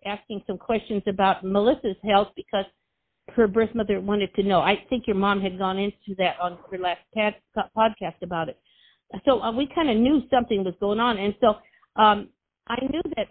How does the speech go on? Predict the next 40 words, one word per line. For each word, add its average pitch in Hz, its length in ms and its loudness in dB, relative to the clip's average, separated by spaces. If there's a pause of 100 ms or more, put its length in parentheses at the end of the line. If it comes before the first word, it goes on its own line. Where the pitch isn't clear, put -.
eventually 233 480 -6
Melissa 202 360 -6
would 196 120 -6
wanna 190 260 -4
know, - 240 2 (120)
especially - 340 -4
when 233 140 -2 (160)
she 233 320 -8 (100)
was 196 140 0 (120)
engaged 202 360 0 (100)
and 180 100 -2
when 185 140 0
they, 175 160 -6 (180)
you 208 100 6
know, 165 120 4
was, 165 160 -2 (100)
was 185 160 -4
gonna 190 160 4
get 185 140 0
married, 208 380 8 (300)
and 226 120 6
for 277 120 8
medical 285 500 6
things 160 260 0 (160)
too, 180 240 2
you 196 160 0
know. 196 320 2
Um, 190 380 0 (380)
and 190 200 -6 (960)
so 277 260 6
I'd 277 240 2
say 254 260 0
she 247 100 -8
was 220 120 -4 (120)
probably 208 680 -2 (360)
maybe 214 400 -4
twenty, 254 400 0 (320)
I 220 100 2
don't 262 140 2
know, 277 400 -2